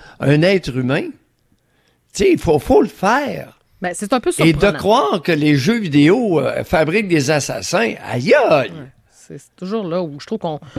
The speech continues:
Speaker 2: on grossit,
Speaker 1: Mm.
Speaker 2: là. Tous les jeux, tous ceux qui jouent à des, des jeux vidéo ont un potentiel de tuer. Je pense, tu sais, on n'est pas là, là. C'est, c'est pas ça la problématique. Mais bon.
Speaker 1: C'est, on, on est dans la grande insignifiance.
Speaker 2: Ouais.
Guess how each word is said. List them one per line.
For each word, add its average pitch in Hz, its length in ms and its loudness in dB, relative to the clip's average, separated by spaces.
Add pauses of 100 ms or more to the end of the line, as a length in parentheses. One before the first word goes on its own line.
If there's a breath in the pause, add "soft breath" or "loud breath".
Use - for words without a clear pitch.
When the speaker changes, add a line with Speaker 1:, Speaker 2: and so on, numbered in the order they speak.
(140 loud breath)
Speaker 2:
on 170 180 2
grossit, 180 520 0
Speaker 1:
Mm. 202 80 4
Speaker 2:
là. 214 80 2 (120)
Tous 285 120 0
les 254 220 2
jeux, 185 140 -8 (140)
tous 277 140 0
ceux 277 180 2
qui 240 140 0
jouent 208 140 2
à 240 40 2
des, 196 240 2
des 190 160 2
jeux 208 140 0
vidéo 196 420 2 (240 loud breath)
ont 175 80 2
un 180 80 4
potentiel 202 540 0
de 180 80 -2
tuer. - 280 -10
Je - 60 -16
pense, 170 160 -2
tu - 60 -14
sais, 262 100 0
on 180 160 4
n'est 196 100 4
pas 196 140 4
là, 156 160 0
là. 127 120 -10 (100)
C'est, - 180 -10
c'est - 200 -12
pas 226 140 0
ça 226 140 0
la 180 80 2
problématique. 147 560 -6 (160)
Mais 160 60 0
bon. - 100 -6 (180)
Speaker 1:
C'est, - 460 -4
on, 139 260 2
on 131 140 4
est 294 140 4
dans 160 200 2
la 120 200 -2
grande 175 600 -2
insignifiance. 151 1600 0
Speaker 2:
Ouais. 151 140 -6